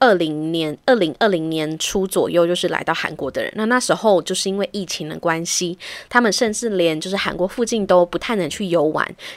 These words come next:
就是尚未没有真的体会过韩国文化的那些外国人，招待他们来到就是这个 Stay 里面去享受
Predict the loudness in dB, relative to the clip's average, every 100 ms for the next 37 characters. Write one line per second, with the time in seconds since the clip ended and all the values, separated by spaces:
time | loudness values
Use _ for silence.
0 | -10 -6 0 0 0 -2 -4 0 0 0
1 | 4 4 2 -8 -20 -20 -20 _ 2 4
2 | 4 2 2 4 2 2 -6 -2 -2 4
3 | 2 2 -4 0 2 2 0 -2 0 -2
4 | -4 0 4 2 2 -6 -6 -4 -8 -10
5 | -4 -2 0 2 0 0 -2 0 -2 -4
6 | 0 2 2 0 -2 -6 -6 -12 -16 -16
7 | -4 -2 0 -2 -2 -6 -10 -14 _ _
8 | _ 0 0 0 4 4 4 -2 0 0
9 | 0 -4 -2 0 -2 -6 -16 -6 -2 -2
10 | 0 2 2